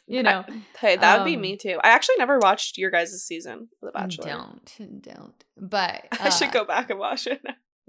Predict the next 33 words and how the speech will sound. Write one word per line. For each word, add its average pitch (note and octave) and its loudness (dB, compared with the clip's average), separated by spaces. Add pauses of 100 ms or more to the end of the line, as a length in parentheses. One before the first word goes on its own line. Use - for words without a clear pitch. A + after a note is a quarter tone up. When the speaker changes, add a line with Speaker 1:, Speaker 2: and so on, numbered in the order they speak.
Speaker 1:
God, D#3 -12
please D#3+ -16
don't. - -18 (380)
But B3+ 4
the D4+ -2
thing F#4 -2
with E4 -2
Paradise A3+ 2
is, F#3 -6
like, F3 -4
at G3 -8
least G3+ -10
you G#3 -8
get F#3+ -8
to F#3 -10
know E3 -6
somebody E3 -10
better D#3 -8
because D3+ -8
you're D#3+ -12 (200)
sitting D#3 -10
there C#3 -10
with C#3 -16
them C#3+ -16
twenty-four C#3 -18
seven, - -16
which C4 -6
is G3+ -8
way, B3 -4 (720)
I've C4+ 0
always F4 -2
said F#3 -2
this. F3 -6